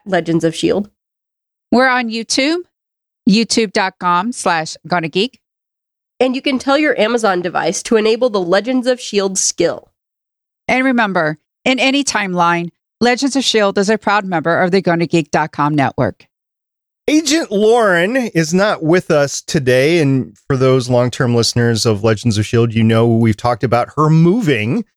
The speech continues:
Speaker 3: and she has told us that possibly next week she'll be back to the show. So we're looking forward to having her back then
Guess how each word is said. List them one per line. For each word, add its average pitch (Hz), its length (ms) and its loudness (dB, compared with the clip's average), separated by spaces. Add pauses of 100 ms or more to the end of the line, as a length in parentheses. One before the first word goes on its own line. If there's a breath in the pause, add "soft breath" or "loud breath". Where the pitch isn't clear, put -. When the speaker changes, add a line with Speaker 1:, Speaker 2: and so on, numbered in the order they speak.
(320)
Speaker 3:
and 120 340 2
she 185 260 -4
has 220 260 -4
told 202 400 0
us 82 340 -2
that 95 320 -2 (180)
possibly 233 680 -2
next 214 480 0
week 190 500 0
she'll 139 420 -2
be 147 180 0
back 113 500 -2
to 135 140 -2
the 131 120 0
show. 87 800 -2
So - 80 -2
we're 104 180 4
looking 107 300 2
forward 104 400 2
to 98 60 2
having 101 320 0
her 101 160 0
back 92 340 0
then 135 440 0